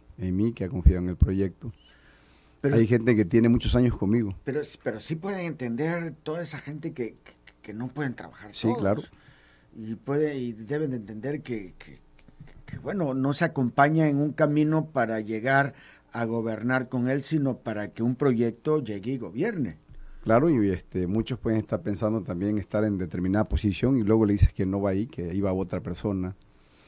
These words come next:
Speaker 2: Y
Speaker 1: Y ahí
Speaker 2: también
Speaker 1: empiezan los problemas, ¿no? <clears throat> Miles de gente, Chuy, que nos hicieron el favor de ayudarnos, que desde luego muchos esperan un espacio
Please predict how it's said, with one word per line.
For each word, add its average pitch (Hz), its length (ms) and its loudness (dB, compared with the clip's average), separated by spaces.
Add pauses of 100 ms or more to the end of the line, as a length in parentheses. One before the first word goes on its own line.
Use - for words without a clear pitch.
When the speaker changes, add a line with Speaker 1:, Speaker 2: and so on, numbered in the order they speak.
(500)
Speaker 2:
Y 156 60 4
Speaker 1:
Y 156 80 2 (240)
ahí 120 240 4
Speaker 2:
también 127 520 8
Speaker 1:
empiezan 120 360 4
los 110 80 0
problemas, 95 460 0
¿no? 160 140 0 (100)
<clears throat> - 560 4
Miles 139 280 10
de 120 80 6
gente, 131 300 6
Chuy, 131 220 4
que 113 120 -2
nos 101 120 2
hicieron 120 200 4
el 113 80 4
favor 107 280 6
de 110 60 6
ayudarnos, 110 420 4
que 92 160 -6
desde 90 120 -2
luego 107 300 4
muchos 113 400 8
esperan 101 420 2
un 104 100 0
espacio 101 500 -4